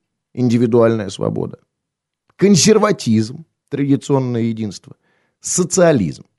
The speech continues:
всеобщее равенство. Ну, если ещё проще и в применении к нашей стране, это, как я уже говорил, Советский Союз,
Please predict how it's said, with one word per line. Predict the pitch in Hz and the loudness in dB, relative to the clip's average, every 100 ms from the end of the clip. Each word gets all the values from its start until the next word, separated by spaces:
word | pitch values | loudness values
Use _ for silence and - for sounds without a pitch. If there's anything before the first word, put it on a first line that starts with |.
| _ | _
всеобщее | - - 98 117 - - 120 | -20 -10 -6 -6 -8 -10 -10
равенство. | - 85 - - - _ _ _ _ - - - - | -8 -10 -10 -12 -20 _ _ _ _ -20 -20 -20 -8
Ну, | 139 160 - | -4 -2 2
если | 147 - 139 | 2 4 2
ещё | 131 147 | 4 2
проще | - 190 165 120 | 4 4 4 2
и | 107 | 0
в | |
применении | - 113 120 113 110 | 2 2 4 4 2
к | - | 0
нашей | 120 104 - 98 | 0 0 0 -6
стране, | - 127 170 196 | -6 -4 -2 -2
это, | - | -2
как | 123 101 | -6 -4
я | 120 | -4
уже | 104 | -2
говорил, | 104 123 123 | 0 2 2
Советский | 98 117 101 80 - | 0 0 0 -2 -8
Союз, | 73 107 190 233 - | -10 -4 -4 -4 -8